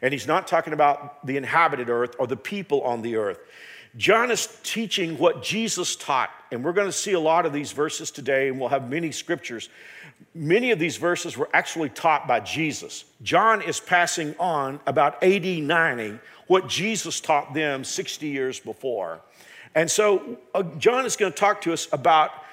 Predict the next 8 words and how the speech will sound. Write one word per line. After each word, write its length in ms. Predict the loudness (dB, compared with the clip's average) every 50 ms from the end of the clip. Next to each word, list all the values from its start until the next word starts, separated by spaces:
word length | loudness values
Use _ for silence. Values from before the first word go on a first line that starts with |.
| -20 -20 -20 -20 _ -12 -4
the 120 | 2 2 2
Jesus 720 | 2 2 0 2 4 4 4 2 0 -4 -6 -6 -4 0
life, 440 | 2 2 4 4 2 0 -2 -10 -18 -20 _ _ _
how 360 | -8 -2 2 4 6 6 4 4
that 420 | 4 4 4 4 2 2 0 2
it 140 | 4 6 6
is 240 | 6 4 2 0 -6 -8 -12 -12 -6
counterculture. 1400 | -2 0 2 2 2 2 0 -4 -4 -4 -4 -4 -6 -10 -18 -12 -4 0 2 2 2 0 -4 -8 -8 -8 -8 -10